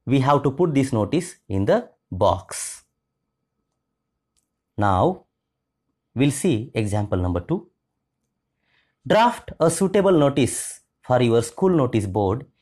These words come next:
informing students about the magic show organized by your school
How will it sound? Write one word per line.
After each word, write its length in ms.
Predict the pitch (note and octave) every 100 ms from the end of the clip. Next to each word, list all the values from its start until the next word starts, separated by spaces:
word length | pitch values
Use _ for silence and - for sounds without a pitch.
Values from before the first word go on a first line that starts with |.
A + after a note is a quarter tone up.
| _ _
informing 540 | D#3 E3 E3+ E3+ D#3+
students 680 | C#4+ - F3 G#3 F#3+ - - _ _
about 400 | - B2 B2 B2
the 80 | G2+
magic 460 | F#2+ C#3 F3 F3+ -
show 480 | - - B2+ F#2 - _ _
organized 600 | A2+ A#2 B2 B2 B2+ A2
by 160 | G#2 G#2
your 260 | G2 F#2+
school 460 | F#2+ - - D#3 E3+